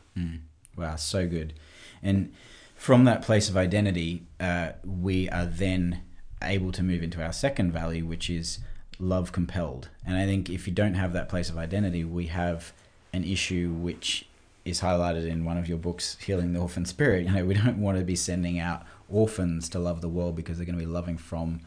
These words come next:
a place of fear or a place of being forsaken or a, a place of lack. Whereas,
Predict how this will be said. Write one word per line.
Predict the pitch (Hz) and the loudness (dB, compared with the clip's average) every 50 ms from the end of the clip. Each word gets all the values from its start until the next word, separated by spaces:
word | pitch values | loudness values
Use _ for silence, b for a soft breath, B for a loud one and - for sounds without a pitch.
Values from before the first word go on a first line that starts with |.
| B B B B B B B B B B B - | B B B B B B B B B B B -10
a | 78 | -10
place | - - - 82 82 - - | -8 -6 -6 -4 -4 -4 -6
of | 78 76 | -8 -10
fear | - - - - 87 87 82 82 82 | -12 -10 -4 -2 0 0 0 0 -2
or | 80 78 | -4 -6
a | 78 | -8
place | 76 - 76 76 76 - - | -8 -6 -6 -6 -6 -6 -6
of | 80 78 78 - - - - - - - - - | -8 -8 -10 -12 -18 -20 -20 -20 -20 -20 -10 -6
being | 87 85 82 | -4 -4 -4
forsaken | 82 80 76 - - 82 82 85 - 82 82 80 80 | -6 -8 -6 -2 -2 -2 -2 -2 -4 -6 -4 -4 -6
or | 76 - - | -8 -10 -10
a, | - 82 80 - - | -10 -10 -8 -8 -8
a | 90 | -6
place | - - 92 90 - | -2 -2 -2 -2 -2
of | 80 82 | -4 -4
lack. | 87 85 80 67 64 - - 80 | -2 -2 -2 -2 -4 -6 -10 -10
Whereas, | 82 87 87 82 85 85 - | -8 -6 -4 -4 -4 -6 -6